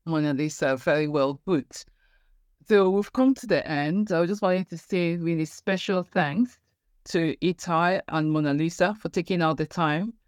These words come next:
to talk about this. It is, like you've both said, a very difficult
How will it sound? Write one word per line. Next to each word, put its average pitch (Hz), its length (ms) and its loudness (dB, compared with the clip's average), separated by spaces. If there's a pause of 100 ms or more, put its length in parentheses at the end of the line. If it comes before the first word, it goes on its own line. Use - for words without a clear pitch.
(400)
to 165 120 -4
talk 170 180 0
about 131 320 0
this. 170 260 0 (160)
It 165 160 0
is, 165 400 -2
like 139 260 -2
you've 143 160 -6
both 156 180 0
said, 143 340 0
a 156 40 -2
very 156 300 2
difficult 139 640 -4